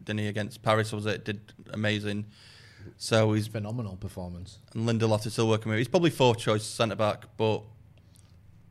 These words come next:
Speaker 1: it's
Speaker 2: It's
Speaker 1: gonna
Speaker 2: not
Speaker 1: be a,
Speaker 2: bad though,
Speaker 1: yeah, no,
Speaker 2: is
Speaker 1: it's
Speaker 2: it?
Speaker 1: not bad
Speaker 2: To
Speaker 1: at
Speaker 2: be
Speaker 1: all.
Speaker 2: fair, especially
Speaker 1: I mean,
Speaker 2: when
Speaker 1: he
Speaker 2: you
Speaker 1: has,
Speaker 2: consider
Speaker 1: he, he has been around the squad as well.
Speaker 2: Yeah.
Speaker 1: He, he's training with him. You think he's been Europe with him, so a couple of injuries and he, he'll be in there. <laughs>
Speaker 2: Um, if that happened, if he had to play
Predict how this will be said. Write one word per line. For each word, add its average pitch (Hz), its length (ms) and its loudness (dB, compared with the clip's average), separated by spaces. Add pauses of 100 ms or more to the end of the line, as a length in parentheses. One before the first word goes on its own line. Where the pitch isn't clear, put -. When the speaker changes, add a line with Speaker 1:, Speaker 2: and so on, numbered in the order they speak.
Speaker 1:
it's 110 80 -8
Speaker 2:
It's 107 80 -10
Speaker 1:
gonna 123 120 2
Speaker 2:
not - 40 -2
Speaker 1:
be 117 80 6
a, 110 60 8
Speaker 2:
bad 202 160 0
though, - 60 4
Speaker 1:
yeah, 185 80 6
no, 214 120 8
Speaker 2:
is 170 40 10
Speaker 1:
it's 127 80 6
Speaker 2:
it? - 20 2
Speaker 1:
not 175 140 6
bad 143 80 10
Speaker 2:
To - 60 8
Speaker 1:
at 131 40 4
Speaker 2:
be 139 80 2
Speaker 1:
all. 127 120 6
Speaker 2:
fair, 120 320 4
especially 233 200 -2
Speaker 1:
I 175 120 4
mean, 196 80 6
Speaker 2:
when 180 80 6
Speaker 1:
he 185 40 12
Speaker 2:
you 202 60 12
Speaker 1:
has, 196 120 10
Speaker 2:
consider 139 420 2
Speaker 1:
he, - 60 -10
he 143 40 2
has 160 120 6
been 147 140 0
around 123 140 6
the 117 80 -2
squad 127 260 4
as 107 100 -2
well. 113 240 6
Speaker 2:
Yeah. 110 140 2
Speaker 1:
He, 113 120 4
he's 117 120 0
training 113 280 4
with 110 140 2
him. 110 140 2
You 110 80 0
think 113 220 -2
he's 110 100 -4
been 110 260 -2 (200)
Europe 113 320 2
with 107 160 -2
him, 107 160 -6
so 107 320 -2 (1200)
a - 40 -20
couple 131 200 -2
of 107 60 0
injuries 110 460 -4
and 107 100 -6
he, 110 140 -4 (140)
he'll 120 140 -2
be 127 140 -2
in 143 80 -2
there. 156 240 -2
<laughs> - 40 -20 (240)
Speaker 2:
Um, 151 420 4 (260)
if 190 180 6
that 180 100 8
happened, 107 540 0 (220)
if 147 140 0
he 151 60 2
had 143 160 4
to - 140 -6
play 101 360 -8